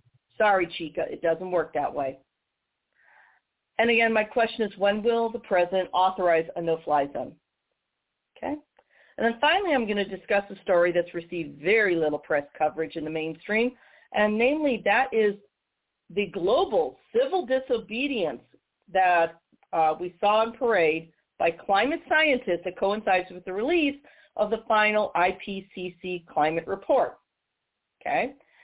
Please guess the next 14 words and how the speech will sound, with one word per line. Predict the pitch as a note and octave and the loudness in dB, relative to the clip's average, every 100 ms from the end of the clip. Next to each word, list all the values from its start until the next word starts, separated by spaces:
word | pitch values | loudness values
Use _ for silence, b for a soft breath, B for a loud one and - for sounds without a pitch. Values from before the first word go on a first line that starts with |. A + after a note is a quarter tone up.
| b - | b -2
And | E3+ E3+ | 0 0
the | F3+ | 0
last | A3 B3+ B3+ | 2 2 0
I | G3 G3+ | -2 -2
P | A3+ G#3+ - | -6 -12 -10
C | G3 G3 | -10 -10
C | F#3+ | -8
report | F#3+ G3 - E3+ E3+ E3 | -8 -6 0 2 0 -6
blatantly | D#3+ G3 A3+ A#3+ A3+ A3+ | -2 0 0 -2 -6 -4
states | F#3+ F3+ F3+ | 0 0 0
that | E3+ E3 | -4 -4
we | G3 | -2
are | E3+ C3 | 0 0
headed | - F#3 G#3+ G#3 | 0 2 2 0